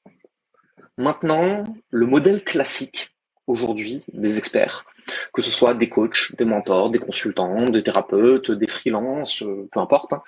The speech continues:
toute personne qui vend son expertise, même les activités libérales, c'est de facturer son expertise à l'heure. Le but étant de remplir sa semaine du plus d'heures possible et de les vendre de plus en plus cher. La problématique avec ça, elle est double.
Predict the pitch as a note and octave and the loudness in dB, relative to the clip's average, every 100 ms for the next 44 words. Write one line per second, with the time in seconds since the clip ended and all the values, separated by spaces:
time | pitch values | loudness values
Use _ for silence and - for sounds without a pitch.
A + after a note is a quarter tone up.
0 | - - - - C#3+ C#3+ F3 D3+ C#3 B2+ | -10 -10 -10 -8 -2 0 2 2 4 2
1 | B2 A2+ - G#2 F#3 D#3 A2 G#2 G2+ - | 2 -2 0 0 0 2 2 2 -2 -4
2 | A2 G#2+ G#2+ G#2+ D#3+ - - _ _ _ | -4 -2 2 2 2 -4 -12 _ _ _
3 | _ - - D3 E3 G#3 A#2+ A#2+ E3 - | _ -8 0 4 4 4 0 0 -2 -4
4 | A#2 A#2 E3 - A2+ - - D#3+ A2+ F#2+ | -2 0 0 -2 -4 -4 -2 2 4 2
5 | - - _ _ _ _ _ _ - - | -2 -14 _ _ _ _ _ _ -20 -20
6 | - B2+ D3+ D3+ F#3+ - - C3+ - A2 | -8 0 2 2 0 -2 0 0 0 -2
7 | B2 F3+ F#3 A#2+ G2+ D#3+ - D#3+ D3+ - | 0 2 4 4 4 0 2 0 0 0
8 | D3 C#3+ C3+ C3+ A2 A2+ - E3+ B2 B2 | 0 2 2 2 -2 -6 -4 -2 2 2
9 | - A2+ G2+ F3+ A3+ A2 - _ - - | 2 0 0 0 2 0 -2 _ -18 -18
10 | - - - B2 A#2 E3 D#3+ B2+ D3+ - | -2 2 4 4 4 4 2 0 -2 -2
11 | A2+ - - _ _ _ _ _ _ _ | -6 -8 -14 _ _ _ _ _ _ _
12 | _ _ _ _ - C3 - C3+ B2+ B2 | _ _ _ _ 2 2 4 2 2 0
13 | - A#2 G#2+ - A#2 G#2 G#2+ G#2+ F#3 B3+ | -2 -2 -2 -2 -4 -2 -2 -2 -2 2
14 | G#2+ | 0